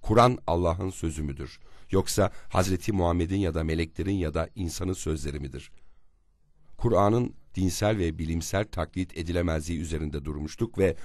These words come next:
bu konuda şöyle bir itiraz elimize ulaştı. İtirazda şöyle deniliyor:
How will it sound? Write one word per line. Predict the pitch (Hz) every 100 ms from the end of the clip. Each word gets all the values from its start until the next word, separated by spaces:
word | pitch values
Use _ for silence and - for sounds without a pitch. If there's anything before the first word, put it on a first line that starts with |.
| - -
bu | 127
konuda | - 92 82 82 78
şöyle | - - 123 107
bir | 107
itiraz | 52 82 - 85 78 67
elimize | 71 71 69
ulaştı. | 65 69 - - 53 - - - -
İtirazda | 101 - 107 98 120
şöyle | - 101 87 76
deniliyor: | 76 69 69 73 -